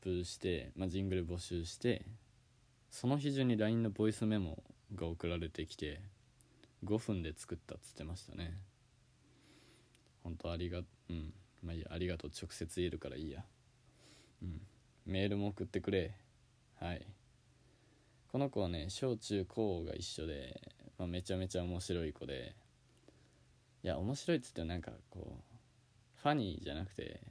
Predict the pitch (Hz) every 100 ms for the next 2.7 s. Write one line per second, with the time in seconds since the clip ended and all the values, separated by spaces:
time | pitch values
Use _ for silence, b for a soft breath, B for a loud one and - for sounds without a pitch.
0 | - 80 76 - - _ - 123 - 73
1 | 78 - 76 73 62 - - - - -
2 | - - - - 85 -